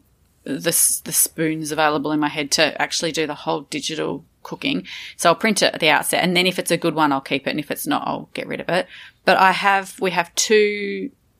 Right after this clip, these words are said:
display books with plastic sleeves in them that have all of the printouts and the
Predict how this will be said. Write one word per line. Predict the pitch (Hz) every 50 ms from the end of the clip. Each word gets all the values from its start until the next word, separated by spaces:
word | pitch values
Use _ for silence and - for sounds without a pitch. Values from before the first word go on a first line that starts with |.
| _ - -
display | - 185 175 - - - 175 175 180
books | 175 - 185 - - -
with | - 175 -
plastic | - 170 170 - - 262
sleeves | - - 175 175 170 175 -
in | 165 175
them | 220 247 254
that | 233 165 156
have | - - 160 156 -
all | - - 160 160 151
of | 151 - -
the | - 156 139 143 139 - -
printouts | - - 175 170 - - 156 - - - - -
and | - 156 160
the | - - 143 151